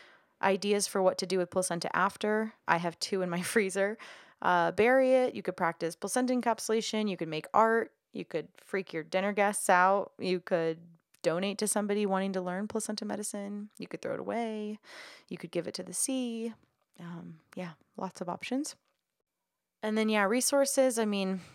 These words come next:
I haven't read a lot of books on placenta. Uh, like I said, there's the one by Robin Lim, The Placenta Forgotten Chakra. And then there's a lot of nice stuff about it in Sarah Buckley's book, Gentle Birth, Gentle Mothering. Um, so, yeah, hopefully this was helpful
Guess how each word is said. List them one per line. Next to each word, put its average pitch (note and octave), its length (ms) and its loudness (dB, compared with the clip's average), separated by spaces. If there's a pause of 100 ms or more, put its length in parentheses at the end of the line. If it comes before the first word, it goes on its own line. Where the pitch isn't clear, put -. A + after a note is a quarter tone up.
(140)
I F#3+ 140 4
haven't F3+ 240 4
read E3 160 4
a D#3+ 60 2
lot D#3 180 4
of D3+ 80 -2
books D#3+ 220 -2
on D#3 320 0
placenta. D#3+ 760 0
Uh, D#3+ 360 -4
like D#3+ 180 -4
I D#3+ 40 -4
said, D#3+ 260 -2
there's D#3 180 -2
the D#3+ 80 0
one D#3+ 140 0
by D#3 100 0
Robin D#3+ 340 2
Lim, A3+ 480 0 (180)
The D#3+ 280 0
Placenta E3 400 -4 (260)
Forgotten E3 360 0
Chakra. - 500 2
And E3+ 140 -4
then E3 240 -4 (180)
there's C4+ 140 2
a D#4+ 40 2
lot C4+ 140 4
of A#3+ 80 0
nice F#3+ 180 0
stuff E3+ 220 -2
about E3 260 4
it E3 140 0
in E3 140 -4
Sarah D#3+ 240 0
Buckley's D#3 380 -6
book, D#3 340 -4
Gentle D#3+ 260 -4
Birth, D#3+ 220 -4
Gentle E3+ 300 -10
Mothering. E3 460 -8 (720)
Um, F#3+ 380 -16
so, - 160 0
yeah, C#4 300 0
hopefully D#4+ 680 0
this C#4 220 -2
was C4 140 -6
helpful G#3+ 840 0